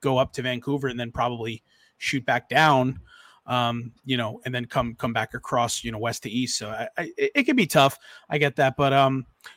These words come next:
you know, as far as, like, um, tours, and I guess I just would love to kinda chat about that a little bit, you know, while we, while we still have you there. So, um, you know, as far as, like, Vancouver is concerned, um, you know, and I know probably pre-covid, you know, the border was a lot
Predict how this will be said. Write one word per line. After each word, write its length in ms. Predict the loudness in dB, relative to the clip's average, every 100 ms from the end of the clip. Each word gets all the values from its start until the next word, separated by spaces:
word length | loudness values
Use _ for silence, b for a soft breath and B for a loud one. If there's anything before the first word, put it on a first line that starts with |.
| 2
you 80 |
know, 80 | 6
as 100 | 6
far 240 | 6 8 8
as, 160 | 6
like, 240 | 4 2 2
um, 400 | 2 0 -6 -12 _ _ _ _ _ _ _ _ _ _
tours, 380 | 0 4 6 4
and 100 | 2
I 40 |
guess 200 | 0 0
I 120 | -2 -6
just 280 | -8 -10 -8
would 180 | -10 -8
love 180 | -4 -4
to 100 | -4 -4
kinda 200 | -4 -2
chat 200 | 0 0
about 220 | -2 -4
that 140 | -4 -4
a 20 |
little 160 | -6
bit, 220 | -10 -14 -12
you 100 | -12
know, 60 | -8
while 140 | -8
we, 120 | -8
while 160 | -8 -8
we 80 | -6
still 160 | -4
have 180 | 0 0
you 60 | 0
there. 160 | -6
So, 260 | -4 -4 -4 B B B -2
um, 260 | -2 -2 -6
you 100 | -2
know, 200 | -2 -2
as 140 | -4 2
far 180 | 4 6
as, 120 | 4
like, 160 | 0
Vancouver 520 | 4 2 2 -2 0 -2
is 140 | -2
concerned, 640 | -6 -8 -4 -2 -2 -4 -4
um, 200 | -4 -4
you 100 | -2
know, 80 | 0
and 140 | 2 2
I 100 | 0
know 400 | 0 0 0 -4 b b 2
probably 220 | 4 2
pre-covid, 1080 | -2 -6 -2 -2 -2 2 2 4 0 0 -6 _ _
you 100 | -8
know, 240 | -6 -8 -14
the 140 | -14 -10
border 340 | -4 -4 -4
was 160 | -6 -6
a 40 |
lot 240 | -2 -2